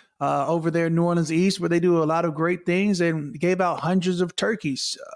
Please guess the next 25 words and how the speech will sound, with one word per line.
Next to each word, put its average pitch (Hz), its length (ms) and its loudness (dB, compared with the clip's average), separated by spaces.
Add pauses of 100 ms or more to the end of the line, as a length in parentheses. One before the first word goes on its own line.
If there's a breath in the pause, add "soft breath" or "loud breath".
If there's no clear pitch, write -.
(120)
you 170 140 0
know, 175 220 0
fam 170 420 0
showed 175 280 2
up, 185 280 0 (420 loud breath)
uh, 135 220 -2
kids 175 400 0
got 160 160 -2
to 160 80 -12
give 170 160 0
out 165 180 0
turkeys. 180 460 0
I 185 80 2
just 185 160 -6
want, 196 180 -2 (120)
I - 60 -6
just 208 120 -8
want 202 260 -2
them 190 180 2
to 180 80 2
know 180 300 2
that 170 160 2
it's 170 160 -2
okay 185 540 0
to 175 440 2